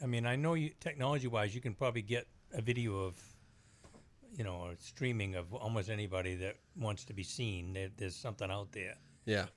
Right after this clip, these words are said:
Speaker 1: How important is it to see 'em live?
Speaker 2: Very, very. I mean, uh, of, in my eleven years, I don't know that it's, there's maybe been one or two guys that I haven't seen live.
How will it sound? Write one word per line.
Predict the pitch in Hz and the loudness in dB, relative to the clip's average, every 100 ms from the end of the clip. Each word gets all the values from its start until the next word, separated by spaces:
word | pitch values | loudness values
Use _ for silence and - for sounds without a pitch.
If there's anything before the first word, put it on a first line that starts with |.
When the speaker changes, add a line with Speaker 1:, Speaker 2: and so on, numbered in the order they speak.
| _ - | _ 0
Speaker 1:
How | 147 | 2
important | 160 - 151 127 | 2 2 0 2
is | 117 117 | 2 0
it | 101 | -4
to | 95 | -6
see | - 135 | -2 -2
'em | 101 95 | 0 -2
live? | 95 90 92 - _ _ - _ | -4 -6 -8 -16 _ _ -20 _
Speaker 2:
Very, | 110 110 98 - - _ _ - | 2 4 4 2 -6 _ _ 0
very. | 113 104 | 4 4
I | |
mean, | 107 | 4
uh, | 110 98 82 101 - | 4 2 -2 -6 0
of, | 117 104 - - _ 117 117 | 2 0 -10 -16 _ -6 0
in | 117 | 6
my | 113 | 8
eleven | 107 117 113 107 | 8 6 6 4
years, | 110 110 101 | 4 4 4
I | 107 | 2
don't | 113 107 | 2 4
know | 107 | 4
that | 104 98 | 2 0
it's, | - - | -4 -10
there's | - 104 | -6 0
maybe | 113 113 | 2 2
been | 104 101 98 | 2 0 0
one | 104 117 | 2 4
or | 110 | 2
two | - 117 | 0 -4
guys | 107 107 104 104 98 | 0 2 4 4 2
that | 101 98 | -2 -2
I | 101 | -2
haven't | 110 107 104 95 | 0 0 0 -2
seen | - 104 95 | -2 0 0
live. | 95 90 - 98 | 0 0 -2 -6